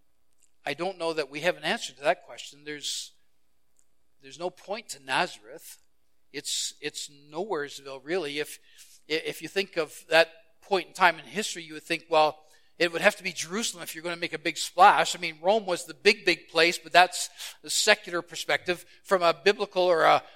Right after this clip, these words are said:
a Jewish perspective, you think Jerusalem would be the place you're gonna bring the Messiah. But God didn't choose Jerusalem. He chose Nazareth. A-, and why would he choose Mary?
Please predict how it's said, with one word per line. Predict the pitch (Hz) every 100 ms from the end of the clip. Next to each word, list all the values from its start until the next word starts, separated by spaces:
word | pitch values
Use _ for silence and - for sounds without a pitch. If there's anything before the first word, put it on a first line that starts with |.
| -
a | 151
Jewish | 208 226 -
perspective, | - 180 180 175
you |
think | 165 175
Jerusalem | - 180 226 - 175
would | 165 147
be | 165
the | 156
place | 170 170
you're | 160 151
gonna | 175
bring | 170 175
the | 165
Messiah. | 147 139 - 175 196 151 131 180 - _ _ _ _ _ _ _ _ _ _ _ _
But | -
God | - 151 143
didn't | 151 147
choose | - 180 143 131 - - - _ _ _ _ _ _ _
Jerusalem. | - 131 - 143
He |
chose | - 139 123
Nazareth. | 131 120 120 127 _ _ _ _ _ _ _ _ _ _ _ _ _ _ _ _ _ _ _ _ _ _ _ _ _ _ _ _
A-, | 160 160
and | 156
why | 170 220
would | 214
he | 185
choose | - - 165 135
Mary? | 139